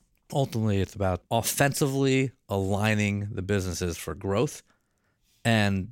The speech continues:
defensibility of the asset mix, meaning that mergers should not just be about cost savings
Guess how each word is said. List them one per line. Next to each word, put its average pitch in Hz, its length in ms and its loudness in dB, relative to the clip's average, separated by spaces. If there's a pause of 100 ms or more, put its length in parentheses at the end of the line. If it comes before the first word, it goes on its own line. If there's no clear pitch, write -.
defensibility 92 1040 0
of 95 180 -4
the 92 120 0
asset 90 280 0
mix, - 380 -12
meaning 98 360 0 (520)
that 104 380 2
mergers 139 360 2
should 131 200 0
not 120 160 2
just 110 200 -8
be 110 80 -2
about 101 180 2
cost 98 260 -2
savings 87 480 -4